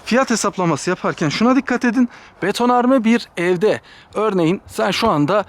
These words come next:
yüz yirmi metrekare bir evde oturuyorsan betonarme yüzde otuz düşeceksin bundan. Nedir? Yaklaşık doksan doksan beş metrekarelik bir prefabrik ev sana yüz yirmi metrekare betonarme evde yaşadığın genişlik hissini, kullanım hissini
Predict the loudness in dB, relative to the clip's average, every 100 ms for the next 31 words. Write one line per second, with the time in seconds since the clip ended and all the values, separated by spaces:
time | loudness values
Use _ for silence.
0 | -8 -4 0 2 4 4 2 0 -2 -2
1 | 0 0 -2 0 -2 0 -2 -2 -2 -2
2 | -2 -2 -2 0 0 0 0 -2 -6 -20
3 | -6 -2 0 0 0 -2 -2 -2 -2 -2
4 | -2 -4 -2 -4 -6 -12 -20 -12 -2 0
5 | 0 -2 -6 -16 -6 -4 -2 -4 -4 -4
6 | -4 -2 0 0 0 -2 0 2 2 0
7 | -2 -2 -2 -2 -4 -2 -2 0 0 0
8 | 0 0 -2 -2 -2 -4 -16 -18 -8 -2
9 | 0 0 -4 -10 -2 0 2 2 4 2
10 | 0 -4 -4 -2 -2 -4 -8 -10 -4 -2
11 | 0 0 0 0 0 0 0 0 0 0
12 | 0 2 2 2 -2 -2 -2 0 0 0
13 | 0 -2 0 0 -2 -2 0 0